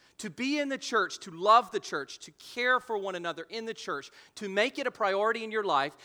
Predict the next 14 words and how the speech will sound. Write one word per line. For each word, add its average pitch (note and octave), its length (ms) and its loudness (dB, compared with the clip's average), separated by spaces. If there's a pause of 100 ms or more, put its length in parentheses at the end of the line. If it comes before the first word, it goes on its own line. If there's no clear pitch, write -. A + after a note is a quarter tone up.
(100)
is F3 140 -2
to G3+ 120 -12
understand G3 640 -2
this G#3+ 180 -2
is A#3 140 -12
the A3 80 -10
church D#3+ 400 -6 (300)
for D#3 360 -2 (140)
which D#3 400 -4
Christ A#2+ 560 -8 (420)
died. F2 440 -12 (300)
Precious, - 800 -6 (100)
precious - 520 -12
bride G#2 560 -10